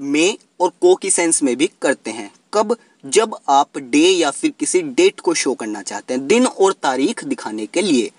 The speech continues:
जैसे, वह शुक्रवार को आएगा। अब ये क्या कर रहा है? ये एक डे बता रहा है, ठीक है, कौन से दिन आएगा? शुक्रवार को आएगा, तब आप on का यूज़ करेंगे। He will come on Friday। को की जगह पर यूज़ किया गया है यहाँ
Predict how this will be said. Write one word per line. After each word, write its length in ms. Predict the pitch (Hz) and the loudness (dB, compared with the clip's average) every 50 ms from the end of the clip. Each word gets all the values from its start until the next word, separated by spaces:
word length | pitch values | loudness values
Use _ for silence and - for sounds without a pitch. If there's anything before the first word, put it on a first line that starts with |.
| - - - - - _ _ - | -20 -20 -20 -20 -20 _ _ -2
जैसे, 400 | 139 156 151 - - 165 175 214 - _ _ _ _ _ 131 | 0 0 0 2 2 0 0 0 -2 _ _ _ _ _ -10
वह 420 | 135 139 175 196 202 240 262 294 | -2 -2 -2 0 0 -2 -2 -2
शुक्रवार 720 | 277 - - 208 180 - - 170 165 156 147 143 135 135 | -2 -2 -2 -2 -4 -4 -2 0 0 2 2 2 2 0
को 300 | - - 147 165 196 - _ _ _ _ 156 | -2 -2 -2 -2 -2 -2 _ _ _ _ 0
आएगा। 380 | 135 117 107 98 - - - - - | 0 0 -2 -6 -8 -12 -14 -10 -8
अब 140 | 160 165 165 | -6 -6 -6
ये 200 | 156 165 214 226 | -4 -4 -4 0
क्या 200 | - 254 233 220 | 0 0 0 0
कर 140 | 196 202 190 | 0 -2 -2
रहा 180 | 185 185 190 | -2 -2 -2
है? 120 | 208 254 - _ _ _ _ _ 135 | -2 -4 -6 _ _ _ _ _ -4
ये 260 | 139 208 247 - - _ _ _ _ _ _ _ _ _ 190 | 0 2 2 2 0 _ _ _ _ _ _ _ _ _ -8
एक 180 | 202 - - - _ _ _ 135 | -8 -8 -10 -20 _ _ _ -18
डे 320 | 123 117 120 156 170 185 | -8 -2 2 4 4 4
बता 320 | 160 143 127 - 107 101 107 | 2 0 -2 -4 -8 -12 -12
रहा 120 | 107 104 | -14 -16
है, 100 | 107 107 | -16 -12
ठीक 240 | - - 233 - - | -8 -8 -4 -4 -4
है, 100 | - - _ | -4 -4 _
कौन 180 | - - - 165 | -4 -2 -2 0
से 140 | - 208 190 | 2 0 0
दिन 160 | 180 208 196 | 0 0 -2
आएगा? 320 | 190 190 185 185 - 302 - - | -2 -2 -4 -4 -6 -8 -10 -10
शुक्रवार 640 | - - - - - - 190 220 233 240 247 240 | -2 0 0 0 0 -2 0 2 2 2 2 2
को 200 | 226 - 196 147 - | 0 0 -2 -2 -2
आएगा, 280 | 131 113 107 110 113 - - _ - | -4 -6 -8 -10 -12 -16 -12 _ -6
तब 180 | 208 202 254 - 131 | -4 -4 -2 0 0
आप 160 | 131 143 - - _ 165 | 0 0 0 -2 _ -2
on 160 | 151 139 131 | -2 -2 -2
का 120 | 120 123 | -2 -4
यूज़ 200 | 120 113 104 - | -4 -4 -6 -8
करेंगे। 400 | - 110 107 104 107 110 107 101 | -10 -10 -10 -8 -8 -6 -6 -6
He 320 | 104 107 - - 196 220 226 | -6 -6 -4 -2 0 0 0
will 200 | 185 208 208 202 - _ - | 2 2 2 0 0 _ -2
come 160 | 165 151 147 135 - 127 | 0 0 0 0 -2 -4
on 200 | 127 147 208 - _ _ _ - | -4 -4 -4 -6 _ _ _ -4
Friday। 320 | - 151 131 113 101 98 - - - - - _ _ _ - | -2 0 0 0 -4 -6 -10 -14 -20 -20 -20 _ _ _ 4
को 200 | 180 196 208 233 | 6 6 6 6
की 200 | 233 - 247 240 | 4 0 -2 0
जगह 300 | 190 226 202 175 185 175 | 0 0 0 0 -2 -4
पर 220 | - _ 175 175 | -4 _ -6 -4
यूज़ 260 | 165 156 151 143 - | -2 -2 -2 -2 -2
किया 160 | - 147 135 117 | -2 -4 -2 -2
गया 140 | 117 117 | -4 -4
है 80 | 143 190 | -6 -4
यहाँ 180 | 185 185 - | -4 -4 -4